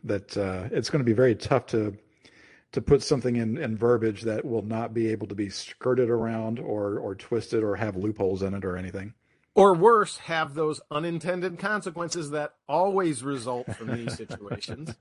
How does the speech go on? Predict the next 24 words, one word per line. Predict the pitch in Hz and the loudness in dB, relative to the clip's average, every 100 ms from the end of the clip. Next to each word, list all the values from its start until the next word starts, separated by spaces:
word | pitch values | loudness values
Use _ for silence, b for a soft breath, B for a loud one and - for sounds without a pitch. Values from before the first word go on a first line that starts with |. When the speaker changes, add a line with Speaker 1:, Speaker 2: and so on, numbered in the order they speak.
| 127 | -12
Speaker 1:
<laughs> | - | -4
Yeah. | 104 98 92 | 0 0 -2
Speaker 2:
uh, | 139 139 139 139 - | -4 -4 -4 -8 -4
and | 147 156 | 0 0
that | - | 0
come | 160 156 | 0 2
around | 156 156 | 2 2
to | |
bite | 139 143 | 0 0
us | 143 151 | -2 -4
in | 139 | -4
the | 143 | -4
ass, | 127 92 - 101 | -4 -8 -16 -14
you | 98 | -10
know? | 110 110 110 113 117 117 | 0 4 4 4 0 0
Speaker 1:
Uh-huh. | 147 147 - - - 113 - 131 | 0 0 -2 -14 -6 -6 -4 -4
<laughs> | - - - - - - - _ - - - | -2 -2 -4 -6 -8 -10 -12 _ -16 -8 4
Speaker 2:
With | 254 - | 4 6
that | - 622 - | 6 6 0
said, | - - 240 269 269 175 123 113 131 | -6 -6 2 4 4 0 -4 -6 0
with | 185 226 | 2 2
that | 233 214 - | 2 0 -2
said, | - 226 180 151 123 123 - | -2 0 0 0 -4 -6 -14
this, | 131 156 208 | -2 2 2